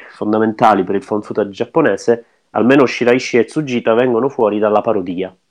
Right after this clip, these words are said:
Quindi, eh, c'è un'idea comunque di eccessivo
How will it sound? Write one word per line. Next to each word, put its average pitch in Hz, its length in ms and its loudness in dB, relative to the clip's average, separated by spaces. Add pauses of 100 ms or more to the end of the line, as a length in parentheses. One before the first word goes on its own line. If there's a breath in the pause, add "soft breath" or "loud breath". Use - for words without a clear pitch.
(1000)
Quindi, 131 540 2
eh, 113 420 2
c'è - 160 2
un'idea 123 600 4
comunque 117 420 -6
di 113 80 -6
eccessivo 104 1000 -10